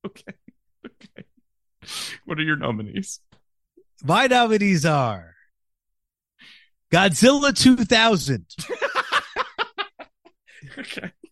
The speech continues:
Speaker 2: Deep Blue Sea.
Speaker 1: Uh-huh. Uh-huh.
Speaker 2: There are no such thing as super intelligent sharks.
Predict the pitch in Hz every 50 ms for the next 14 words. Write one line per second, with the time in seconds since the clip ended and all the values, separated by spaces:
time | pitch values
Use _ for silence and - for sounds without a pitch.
0 | _ _ _ _ _ _ _ - 214 254 262 - - - 190 214 226 233 208 -
1 | - - - 208 180 143 110 95 85 _ _ _ _ _ _ _ _ _ - 110
2 | 107 - 110 135 - _ _ _ - - 113 120 135 - - 147 156 175 180 196
3 | 208 202 214 208 196 - - 202 180 - - - 196 190 175 151 139 123 120 113
4 | 120 - 127 127 123 - - - - - - 190 180 - 165 165 147 143 135 127
5 | 123 117 120 _ _ _ - 151 139 139 - - 151 139 135 131 123 - 117 -
6 | - 127 110 90 78 _ _ - - - - - -